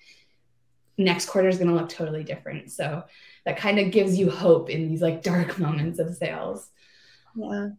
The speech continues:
Speaker 2: Yeah, absolutely. I love a few of the things you just said. First, I kind of wanted to dive into, um, this idea of how, like, not all sales looks the same.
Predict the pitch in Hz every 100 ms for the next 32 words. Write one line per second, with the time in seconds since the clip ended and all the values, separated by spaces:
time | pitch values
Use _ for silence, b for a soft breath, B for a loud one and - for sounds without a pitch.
0 | _ _ - 208 202 202 - 208 202 196
1 | 196 B B B - 208 196 196 208 240
2 | 233 233 208 202 196 185 185 185 196 196
3 | 196 - - 180 180 - - - - -
4 | 202 226 233 - - 208 196 190 190 190
5 | 190 190 - 214 185 180 185 185 - 190
6 | 180 170 175 180 B B B B 185 175
7 | 165 156 165 180 - _ - 190 185 196
8 | 185 - 190 180 196 208 208 190 190 180
9 | 165 156 160 - 180 - - _ - 196
10 | 190 180 180 180 - - - 67 - -
11 | - - - - - 185 185 190